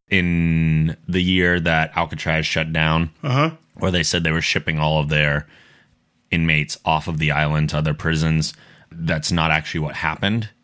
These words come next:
Speaker 1: even though that's what the mass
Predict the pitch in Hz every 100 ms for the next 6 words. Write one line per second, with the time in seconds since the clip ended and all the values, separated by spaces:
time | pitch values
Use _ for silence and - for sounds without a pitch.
0 | _ _ - 78 78 78 73 76 - 73
1 | 76 73 73 71 _ 85 82 78 76 -
2 | -